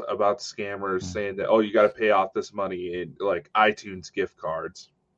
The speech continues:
Speaker 2: Oh, aye. Mm, mm.
Speaker 1: Well, apparently something like that happened at my civilian job to where they said, "If you don't pay me, I'm going to detonate a device that,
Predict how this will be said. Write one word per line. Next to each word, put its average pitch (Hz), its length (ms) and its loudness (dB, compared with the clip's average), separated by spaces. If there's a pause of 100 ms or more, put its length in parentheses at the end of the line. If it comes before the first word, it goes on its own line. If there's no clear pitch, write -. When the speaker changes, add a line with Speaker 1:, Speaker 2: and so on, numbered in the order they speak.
(300)
Speaker 2:
Oh, 123 80 4
aye. 98 260 0 (120)
Mm, 92 200 -12 (140)
mm. 90 140 -14 (100)
Speaker 1:
Well, 131 160 10
apparently 131 500 4
something 127 380 0
like 120 240 0
that 117 260 4
happened 113 400 2
at 110 160 0
my 120 100 -2
civilian 104 600 -8
job 87 460 -6
to 113 120 -6
where 90 400 0 (600)
they 110 100 -6
said, 107 200 0
"If 101 160 -6
you 104 60 -8
don't 110 240 0
pay 95 200 -6
me, 95 260 -6
I'm 98 160 -4
going 92 240 -6
to 107 100 -8
detonate 90 460 -4
a 90 40 -4
device 80 480 -8
that, - 200 -4